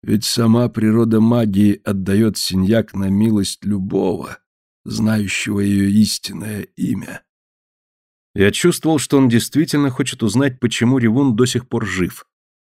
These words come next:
Ведь госпоже, сохранившей в целости свои древние тёмные знания и восстановившей былые силы, ничего не стоит расправиться с изменником. Длиннотень смотрел на мир сквозь линзу паранойи.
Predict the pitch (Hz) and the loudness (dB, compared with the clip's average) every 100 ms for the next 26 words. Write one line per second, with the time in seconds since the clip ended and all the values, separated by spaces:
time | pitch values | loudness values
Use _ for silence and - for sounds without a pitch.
0 | - 120 104 104 - 98 117 165 117 - | 2 2 2 -2 0 -2 2 2 2 -4
1 | _ _ _ - 127 123 104 139 - 117 | _ _ _ -4 -2 2 4 4 2 0
2 | - 143 143 127 - 107 107 101 87 127 | 2 2 4 2 0 0 2 2 4 4
3 | 110 107 95 123 113 101 87 107 123 104 | 6 4 4 2 4 4 4 2 4 4
4 | 101 - 113 107 - 101 127 123 104 87 | 2 0 2 2 2 2 2 2 -2 0
5 | 113 113 95 - 180 147 123 - _ _ | 2 2 0 0 2 4 4 0 _ _
6 | _ 101 156 - 143 170 160 - 170 139 | _ 2 2 2 2 2 0 0 0 0
7 | 147 139 - 151 123 - 101 117 123 104 | -2 -4 -2 0 0 -2 -4 0 2 2
8 | 82 - - - _ _ _ _ _ 87 | 0 -10 -14 -16 _ _ _ _ _ -4
9 | 90 104 101 95 - 156 156 - 98 113 | 2 4 4 2 2 0 0 -2 -2 2
10 | 139 113 92 120 147 - - - 104 95 | 2 4 4 4 2 -2 -12 -2 0 0
11 | 95 113 110 98 - 95 92 82 - - | 2 2 2 0 -4 -4 -2 -4 -6 -16